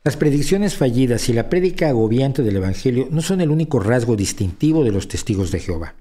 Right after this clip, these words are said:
Su rechazo a recibir transfusiones sanguíneas,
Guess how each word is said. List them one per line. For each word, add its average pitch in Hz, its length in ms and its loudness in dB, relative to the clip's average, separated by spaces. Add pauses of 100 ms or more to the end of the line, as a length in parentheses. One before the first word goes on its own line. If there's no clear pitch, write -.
(180)
Su - 140 -2
rechazo 160 400 2
a 202 40 2
recibir 147 400 0
transfusiones 139 680 -2
sanguíneas, 120 720 -2